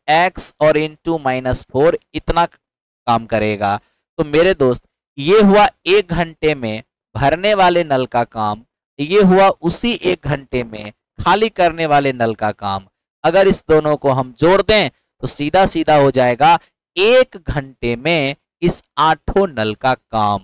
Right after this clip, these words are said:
तो एक घंटे में आठों नल का जो ये काम है वो मेरे, मेरे हिसाब से है, यानी ना हम लोग के हिसाब से है। और वही चीज, मतलब यही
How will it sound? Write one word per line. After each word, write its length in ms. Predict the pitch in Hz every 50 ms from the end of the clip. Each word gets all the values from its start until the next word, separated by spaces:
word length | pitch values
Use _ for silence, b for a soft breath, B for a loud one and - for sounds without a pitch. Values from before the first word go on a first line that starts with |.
| _ _ _ _ _ _ _ _
तो 60 | - - _ _ _ 175
एक 200 | 202 233 240 226
घंटे 480 | 190 175 190 190 190 190 _ - 202 202
में 160 | 196 208 214 - _ _
आठों 380 | 151 160 165 160 _ - 220 214
नल 200 | 190 185 180 175
का 180 | - - 175 170
जो 160 | 156 160 156
ये 140 | 147 143 139 _ _ _
काम 300 | 139 151 180 208 202 156
है 240 | 110 117 104 104 107
वो 420 | - _ _ _ _ _ _ 170
मेरे, 440 | 175 175 180 185 185 185 180 160 160 _ _
मेरे 360 | 156 160 175 190 202 208 214
हिसाब 340 | 202 175 - - 135 123 113 101
से 220 | - - 113 101
है, 160 | 98 104 95 92 - _ _ _ -
यानी 200 | 147 208 233 220
ना 80 | 190 143
हम 220 | 113 147 151 165
लोग 200 | 170 180 175 _
के 120 | _ 151 131
हिसाब 340 | 123 110 - 117 107 107
से 160 | 104 - - 101
है। 240 | 98 101 95 95 - _ _ _ _ _ _ _ _ _ -
और 120 | 165 170 165
वही 300 | 170 202 202 220 247 240
चीज, 420 | - - 208 202 185 143 131 - _ _ _ _ _ _ _ _ _ _ _ _ _ _
मतलब 300 | 139 - - 190 202 196
यही 300 | 202 202 208 233 247 -